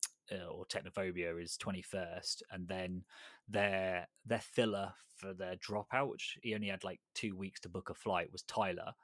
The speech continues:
who's still ranked two hundredth, um, and lovely bloke. Um, absolutely gone, um, with him. Um, so again, like, U S A Team one absolutely smashed, um, in,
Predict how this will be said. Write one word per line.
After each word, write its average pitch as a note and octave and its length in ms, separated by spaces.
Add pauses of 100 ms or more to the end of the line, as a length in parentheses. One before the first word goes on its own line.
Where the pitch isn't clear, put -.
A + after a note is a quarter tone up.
(260)
who's G#2 140
still D3 240
ranked A2 280
two G2+ 180
hundredth, - 640 (220)
um, F2 500 (140)
and F2 240 (220)
lovely F2 280
bloke. E2+ 360 (220)
Um, F2 420
absolutely F#2 500
gone, F2 420
um, E2+ 300 (100)
with F#2+ 160
him. F2 240 (580)
Um, F#2+ 360 (100)
so A#2+ 140
again, A2 220
like, G2 200 (100)
U B2 140
S A#2+ 120
A A2+ 60
Team A2+ 280
one B2+ 320 (200)
absolutely - 380
smashed, - 600
um, F2+ 680 (300)
in, G2+ 160